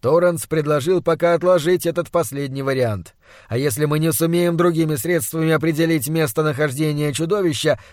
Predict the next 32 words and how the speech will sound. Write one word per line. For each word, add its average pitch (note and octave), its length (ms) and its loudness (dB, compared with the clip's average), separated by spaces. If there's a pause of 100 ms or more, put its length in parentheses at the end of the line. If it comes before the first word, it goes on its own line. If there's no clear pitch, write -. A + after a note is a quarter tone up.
(120)
то C#3 180 0
использовать D#3+ 680 -2
его F3 180 -2
желание C#3+ 560 0
против C#3+ 540 -2
него C3+ 300 0
самого. C#3+ 560 0 (640)
«Пусть E3 420 -2
оно D#3+ 340 2
придет D3+ 540 -2
к D3 100 -8
нам», — D3 380 0 (260)
сказал B2 500 0
он. G#2 160 -4 (520)
«То A#2+ 160 0
есть D3 240 0
вы D#3+ 160 2
планируете D#3+ 800 2
использовать D#3+ 640 2
мальчика E3+ 640 2
как F3+ 180 2
наживку?» — E3 720 0 (280)
сказал B2+ 440 0
доктор. A#2 440 -2 (400)
«Потому D#3 360 2
что - 180 0
он E3+ 120 2
слышал F3 440 2
у E3+ 60 2
себя E3+ 280 0
в D3+ 60 0
голове D#3 500 2